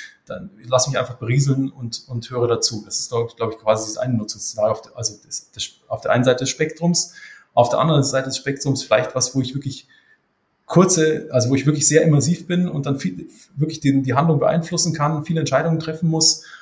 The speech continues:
und, und dann, ähm, dann will ich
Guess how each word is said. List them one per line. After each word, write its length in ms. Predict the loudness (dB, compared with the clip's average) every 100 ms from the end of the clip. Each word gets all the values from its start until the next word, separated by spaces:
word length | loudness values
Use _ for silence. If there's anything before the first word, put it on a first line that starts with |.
| _ _ _ 0
und, 440 | 4 4 2 -2
und 240 | -2 2 4
dann, 340 | 4 2 -2
ähm, 260 | -4 -6 -4
dann 180 | -6 -6 -10 0
will 120 | 0
ich 280 | 0 -4